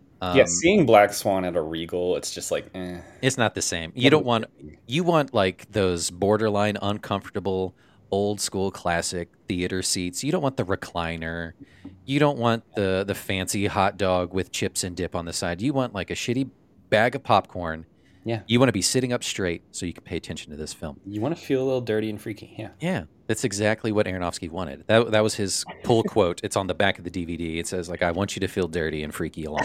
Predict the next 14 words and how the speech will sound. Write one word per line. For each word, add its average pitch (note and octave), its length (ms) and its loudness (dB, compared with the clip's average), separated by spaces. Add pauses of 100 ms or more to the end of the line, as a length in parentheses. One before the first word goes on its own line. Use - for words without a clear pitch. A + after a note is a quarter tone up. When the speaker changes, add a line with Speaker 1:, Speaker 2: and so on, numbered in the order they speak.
Speaker 2:
with - 120 -4 (1000)
me." A#3 60 2
Speaker 1:
<laughs> - 100 -6 (920)
Speaker 2:
It's - 140 2
Pride A2+ 300 10
after D#2+ 300 -2
all. - 120 -10 (240)
Um, A2+ 240 6
Speaker 1:
Darren G2+ 160 -2
Aronofsky, F2+ 480 -4
twenty F#2 180 -12
ten. - 160 -16 (160)
Speaker 2:
<laughs> C#5 640 4
Speaker 1:
Um, G2+ 340 2